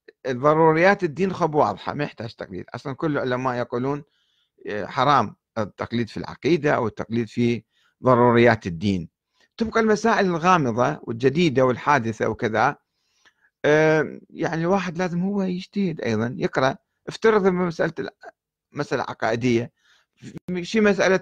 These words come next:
وجود الإمام الثاني عشر، علماء آخرون يقولون موجود ومولود ويلتقون به ناس وكذا. يجيك واحد يقول لك: "لا، أصلًا كل هذا كذب ومو صحيح، وب-، لا موجود لا مولود". أنت اقرأ الكتابين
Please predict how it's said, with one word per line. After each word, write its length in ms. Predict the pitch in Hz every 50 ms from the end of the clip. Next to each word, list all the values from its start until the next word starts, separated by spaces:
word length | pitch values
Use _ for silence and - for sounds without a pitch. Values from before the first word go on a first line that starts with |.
| - 180
وجود 380 | 165 170 156 185 185 165 135 127
الإمام 320 | 95 117 117 127 117 110
الثاني 300 | 110 - 101 92 95 82
عشر، 340 | 67 92 101 - 110 113 117 _ _ _ _ _ _ _ _ _ _ _ _ _ _ _ _ _ _ _ _ _ _ _ _ - - - -
علماء 500 | 180 185 196 202 220 220 - - 165 185
آخرون 340 | 170 - 185 202 208 202 180
يقولون 580 | 175 - - 175 180 190 202 202 202 202 190
موجود 720 | 175 160 147 131 123 117 127 131 135 143 147 151 156 143 151
ومولود 720 | 127 113 107 104 104 98 107 107 110 117 127 139 147 131
ويلتقون 560 | 135 120 113 101 95 - 110 - 110 110 110 104
به 120 | 110 104
ناس 420 | 104 110 117 127 139 147 151 -
وكذا. 420 | - - 110 95 98 98 101 120 - _ _ _ _ _ _ _ _ _ _ _ -
يجيك 320 | 170 165 151 220 214 - 202
واحد 240 | 214 214 196 202
يقول 140 | 196 196 202
لك: 140 | 208 202 -
"لا، 240 | 202 214 202 147 185
أصلًا 220 | 185 - 180 170
كل 180 | 160 180 165 160
هذا 180 | 139 127 120
كذب 340 | 117 - 139 123 123 135 139
ومو 280 | 147 139 123 127 127 110
صحيح، 420 | 98 98 - - 110 113 113 -
وب-، 180 | 131 - - - - - -
لا 160 | 104 110 127 135
موجود 460 | 127 113 107 104 104 123 131 101 113
لا 160 | 104 110 120
مولود". 480 | 120 107 98 95 101 120 131 - 85 - _ _ _ _ - - - _ - 208
أنت 260 | 240 254 220 - 208
اقرأ 320 | 185 214 226 - 214 214
الكتابين 720 | 208 202 - 202 - 190 185 175 175 170 151 147 147 -